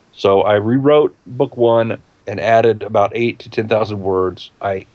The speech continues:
toned down some of the overt religious references that might give anybody trouble. I hadn't had a whole lot of complaints, but people certainly were, were steered away from it because they thought it was Christian-only fiction, which is not my intent, not what I ever writ-,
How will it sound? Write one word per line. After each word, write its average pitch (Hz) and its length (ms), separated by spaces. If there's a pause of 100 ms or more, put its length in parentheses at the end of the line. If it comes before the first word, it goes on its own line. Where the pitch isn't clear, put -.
(140)
toned 165 460
down 143 440 (400)
some 139 200
of 135 80
the 117 100
overt 123 520
religious 123 460
references 117 640
that 127 220
might 120 180
give 117 140
anybody 110 340
trouble. 92 540 (160)
I 127 140
hadn't 170 220
had 156 120
a 107 40
whole 131 140
lot 107 140
of 92 60
complaints, 98 420
but - 160
people 139 220
certainly 120 340
were, 104 240 (180)
were 107 120
steered 120 240
away 104 180
from 113 160
it 90 80
because 104 160
they 101 80
thought 98 140
it - 60
was - 100
Christian-only 95 1000 (640)
fiction, 104 340
which 92 140
is 95 140
not 107 280
my 98 200
intent, 85 420
not 104 240
what 113 120
I 98 100
ever 104 200
writ-, 95 220